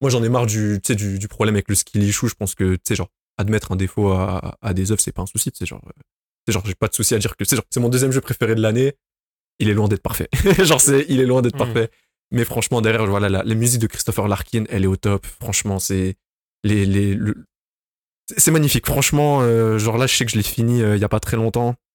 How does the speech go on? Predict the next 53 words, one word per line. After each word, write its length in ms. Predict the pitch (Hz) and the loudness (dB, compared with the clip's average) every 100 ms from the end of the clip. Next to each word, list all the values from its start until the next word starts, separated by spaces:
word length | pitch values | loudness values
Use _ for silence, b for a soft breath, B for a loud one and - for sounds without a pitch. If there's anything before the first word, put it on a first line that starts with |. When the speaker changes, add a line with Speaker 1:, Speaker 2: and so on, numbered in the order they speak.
| _ | _
Speaker 1:
Et 840 | 113 107 104 104 104 104 104 104 98 | 0 2 4 4 4 2 2 2 0
genre 160 | 107 | 0
là, 80 | 117 | 0
je 60 | - | 0
suis 100 | 110 | 0
déjà 160 | 110 | 0
en 40 | 110 | -2
train 160 | - | -2
de 60 | 107 | 0
me 120 | 104 | 0
dire, 160 | 107 104 | 0 -2
ok, 180 | - | -2
je 80 | 113 | -4
crois 140 | - 98 | -2 -2
que 60 | |
je 40 | 98 | 0
vais 80 | |
en, 240 | 98 98 92 _ _ _ _ | 0 0 -4 _ _ _ _
est-ce 120 | 120 - | -2 2
que 80 | |
j'attends 280 | 127 123 127 | 2 2 2
le, 360 | 123 113 113 104 | 2 2 2 0
parce 100 | - | -2
qu'il 100 | 110 | -2
y 40 | |
aura 100 | 107 | 0
sans 100 | 110 | 0
doute 140 | 113 110 | 0 0
un 60 | |
D 100 | 110 | 0
L 80 | 110 | 0
C, 100 | - | 0
est-ce 140 | 120 | -2
que 80 | - | 0
j'attends 220 | 123 127 | 0 2
le 80 | 127 | 2
D 80 | 123 | 2
L 140 | 123 | 2
C 300 | 120 135 139 - _ _ - | 2 2 0 -2 _ _ -2
ou 180 | 131 120 | 0 2
je, 1000 | 117 117 113 113 110 110 110 110 110 110 - _ _ _ - | 4 4 4 4 2 2 0 -2 -4 -8 -12 _ _ _ -6
je 80 | 120 | -2
me 60 | 107 | 0
refais 160 | - | 0
déjà 160 | 120 123 | 0 0
une 80 | 117 | 0
seconde 280 | 120 120 | -2 -2
run ? 220 | 113 120 123 _ _ _ _ | -2 -4 -6 _ _ _ _
Franchement, 220 | 104 95 | -8 -6
Silksong, 380 | 90 92 - 95 | -4 -6 -6 -6
c'était, 340 | - 92 92 90 | -6 -8 -8 -8
c'était 320 | - 95 98 | -10 -10 -12
le, 320 | - - | -12 -16